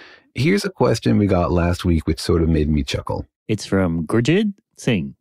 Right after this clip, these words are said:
Speaker 2: and here's what he had to say.
Speaker 1: He wrote, "If we assume the world is a simulation, do you think there's only one conscious being and the rest of the world are just biological zombies, or everyone is conscious?" <laughs>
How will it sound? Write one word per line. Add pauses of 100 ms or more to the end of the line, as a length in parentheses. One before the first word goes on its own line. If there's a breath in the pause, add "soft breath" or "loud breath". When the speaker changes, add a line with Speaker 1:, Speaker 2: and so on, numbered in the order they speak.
(320)
Speaker 2:
and
here's
what
he
had
to
say. (120)
Speaker 1:
He
wrote, (420 loud breath)
"If
we
assume
the
world
is
a
simulation, (160)
do
you
think
there's
only
one
conscious
being
and
the
rest
of
the
world
are
just
biological
zombies,
or (160)
everyone
is
conscious?" (600 loud breath)
<laughs>